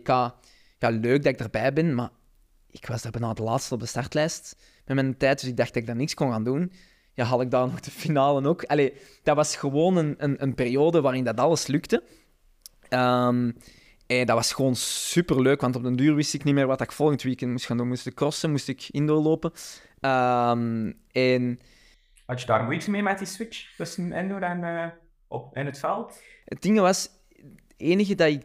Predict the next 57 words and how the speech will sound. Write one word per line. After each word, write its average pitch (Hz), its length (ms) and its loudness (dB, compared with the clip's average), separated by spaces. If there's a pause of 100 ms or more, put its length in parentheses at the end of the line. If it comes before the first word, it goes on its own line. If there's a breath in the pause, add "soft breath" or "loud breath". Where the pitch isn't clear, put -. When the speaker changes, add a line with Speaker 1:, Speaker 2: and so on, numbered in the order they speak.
(100)
Speaker 1:
deed, 147 480 0 (180)
ehm, 131 640 0
dat 127 120 0
iets - 280 -6
met 156 180 -2
veld 151 280 2
te 147 80 -4
maken 135 380 0
had, 185 220 0
was 135 180 2
de 127 80 -4
wedstrijd 110 320 -4
lopen. - 280 -8 (320 soft breath)
Dus 131 180 -6
ik 139 160 -4
deed 135 180 4
niet 139 500 0 (240)
mijn 135 280 0
specifieke 151 720 -4
crosstrainingen, 175 800 -2 (380 soft breath)
ehm, 127 920 0 (240)
die 135 120 -2
dat 131 100 4
ik 131 80 -6
zou 135 300 2
doen, 143 420 0
ehm, 107 380 -4
die - 220 -6
dat 104 40 0
ik - 80 -2
bijvoorbeeld - 340 -4
voor 123 160 -2
Roeselare 139 420 2
had 139 140 -6
gedaan 139 220 0
of 143 80 -2
zo. - 120 -4
Dus 131 80 -4
ik 131 60 -4
had 135 140 -2
verwacht 135 280 0
dat 160 100 2
mijn 139 120 0
niveau 131 240 2
op 143 60 -2
de 143 100 0
cross - 240 -4
echt - 140 -6
wel 135 100 2
een 127 60 -2
stuk - 220 -8
lager 120 500 0
ging 185 180 0
zijn 190 280 -2
op 156 100 -8
dat 165 100 0
moment. 180 380 -4